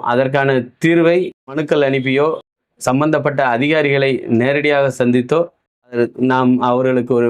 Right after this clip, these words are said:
மிகப்பெரிய தீர்வை ஏற்படுத்தி கொடுக்க வேண்டும். வாரம் ஒரு முறை அனைத்து நிர்வாகிகளையும் ஒரு தொகுதியில்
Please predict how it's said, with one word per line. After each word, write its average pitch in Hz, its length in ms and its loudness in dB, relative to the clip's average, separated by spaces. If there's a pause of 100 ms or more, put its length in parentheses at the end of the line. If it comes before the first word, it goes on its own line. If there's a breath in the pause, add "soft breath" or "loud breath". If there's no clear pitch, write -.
மிகப்பெரிய 139 480 0
தீர்வை 160 320 0
ஏற்படுத்தி 127 380 0
கொடுக்க 120 220 0
வேண்டும். 113 320 0 (340)
வாரம் 165 560 2
ஒரு 147 200 2
முறை 147 260 2 (320)
அனைத்து 160 480 -2
நிர்வாகிகளையும் 139 760 2 (340)
ஒரு 151 280 -4
தொகுதியில் 160 560 0